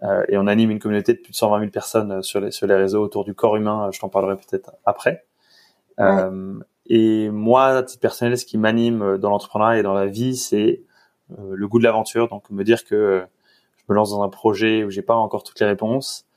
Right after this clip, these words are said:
Speaker 1: euh, mais je suis dans
Speaker 2: Ouais.
Speaker 1: l'action, je, je bootstrap, je me démerde pour aller contacter, euh, les personnes,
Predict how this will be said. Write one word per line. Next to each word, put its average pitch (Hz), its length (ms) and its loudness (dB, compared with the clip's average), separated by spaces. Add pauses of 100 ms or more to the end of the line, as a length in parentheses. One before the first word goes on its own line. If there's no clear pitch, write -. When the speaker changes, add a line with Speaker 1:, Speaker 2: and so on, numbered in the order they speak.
(380)
Speaker 1:
euh, 95 320 2
mais 101 160 -2
je 107 60 -4
suis - 100 -4
dans 101 80 4
Speaker 2:
Ouais. 98 80 4
Speaker 1:
l'action, 117 640 -2
je, 101 260 0
je 104 100 -2
bootstrap, 110 600 -2
je 104 140 -10
me 104 60 -2
démerde 101 360 0
pour - 140 -12
aller 98 140 0
contacter, 104 500 -4
euh, 98 140 2
les 95 100 -2
personnes, 110 560 -2